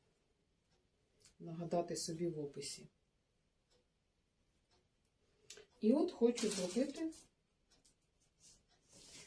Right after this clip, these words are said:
хочу зробити такий комплект.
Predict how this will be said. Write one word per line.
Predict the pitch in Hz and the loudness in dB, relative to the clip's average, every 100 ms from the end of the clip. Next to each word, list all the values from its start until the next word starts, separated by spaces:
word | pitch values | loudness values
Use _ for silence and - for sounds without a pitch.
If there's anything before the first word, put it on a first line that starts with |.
| - - - | -16 -14 -2
хочу | 240 233 226 | 0 0 -2
зробити | 220 220 202 214 214 196 | 2 2 8 8 8 0
такий | 180 - 277 285 | -4 0 0 2
комплект. | 190 - 170 170 - - | -2 0 -4 -4 -8 -20